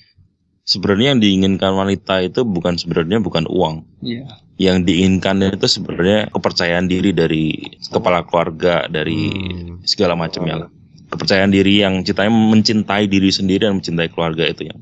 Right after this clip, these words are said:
Speaker 1: hilang.
Speaker 3: Tapi, tapi
Speaker 1: Jadi
Speaker 3: karena,
Speaker 1: aku terlalu
Speaker 3: iya, tapi karena kamu tidak, mungkin waktu itu tidak punya itu, dia atau kamu melogikakannya sebagai keuangan gitu ya?
Speaker 1: Iya, betul.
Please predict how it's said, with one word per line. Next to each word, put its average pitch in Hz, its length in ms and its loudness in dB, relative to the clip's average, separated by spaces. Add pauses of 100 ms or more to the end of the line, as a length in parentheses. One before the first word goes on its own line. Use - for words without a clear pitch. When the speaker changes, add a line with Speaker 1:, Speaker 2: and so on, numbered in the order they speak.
Speaker 1:
hilang. - 240 -4
Speaker 3:
Tapi, 143 120 -4 (120)
tapi 117 300 -4
Speaker 1:
Jadi - 120 2
Speaker 3:
karena, 107 120 4
Speaker 1:
aku 113 100 2
terlalu 110 360 0 (360)
Speaker 3:
iya, 107 220 -4
tapi 110 260 -8
karena 110 280 -2
kamu 104 340 -4
tidak, 95 340 -4 (460)
mungkin 117 400 -2
waktu 104 240 -2
itu - 120 -20
tidak 101 220 -2
punya 98 220 -6
itu, 117 440 -6
dia 107 300 -2 (340)
atau 107 240 -6
kamu 110 280 -4
melogikakannya 98 800 -4
sebagai 107 600 -4 (600)
keuangan 92 520 -2
gitu 87 200 -6
ya? 80 100 -10 (800)
Speaker 1:
Iya, 98 240 0 (220)
betul. 92 340 0